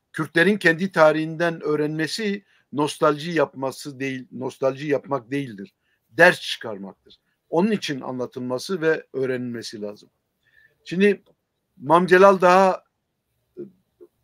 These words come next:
son Özal'la gö-, Özal onu çağırmıştı. Oraya gitmeden önce zaten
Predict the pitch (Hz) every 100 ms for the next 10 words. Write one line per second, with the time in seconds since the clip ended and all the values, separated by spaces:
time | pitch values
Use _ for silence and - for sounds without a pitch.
0 | _ _ 147 - 175 175 165 - _ _
1 | _ 139 _ - - - - 160 160 156
2 | 156 143 139 151 147 151 160 147 147 147
3 | 147 139 151 139 127 143 139 170 147 135
4 | 147 185 151 123 135 139 135 120